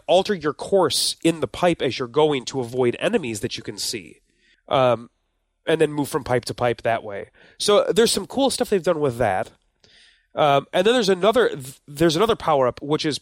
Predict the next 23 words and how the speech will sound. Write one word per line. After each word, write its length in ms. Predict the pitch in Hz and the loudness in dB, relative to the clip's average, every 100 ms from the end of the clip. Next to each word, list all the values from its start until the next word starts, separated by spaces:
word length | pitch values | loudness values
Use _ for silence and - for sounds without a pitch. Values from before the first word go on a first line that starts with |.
| _ - | _ -14
probably 540 | - 180 202 214 214 | -2 0 0 0 0
my 160 | 170 135 | 0 0
favorite 380 | 180 170 160 | 2 2 0
power-up 360 | - 160 156 139 | 0 2 2 2
in 60 | 131 | -2
the 80 | |
whole 180 | 101 139 | -2 0
game, 320 | 123 123 101 | 2 0 -2
which 160 | 107 - | -8 -8
are 80 | 113 | -6
the 80 | 107 | -6
cherries. 720 | - 143 101 87 90 - - _ - - - - _ _ - | 0 0 0 -4 -8 -8 -8 _ -20 -20 -20 -20 _ _ 2
And 360 | 160 160 151 - _ _ _ _ _ - | 4 4 2 -4 _ _ _ _ _ -4
there 240 | 143 208 | 2 6
are 120 | 254 | 6
levels 320 | 214 202 226 170 | 6 4 4 2
that 120 | 147 | 0
use 220 | 147 180 | -2 -4
these 180 | 233 214 | -4 -2
cherries, 720 | - 127 101 107 117 - - _ _ _ _ _ _ | 0 0 0 -6 -8 -10 -12 _ _ _ _ _ _
and 140 | - 160 | -2 2
when 160 | 196 | 0
you, 340 | 190 175 170 | 2 0 0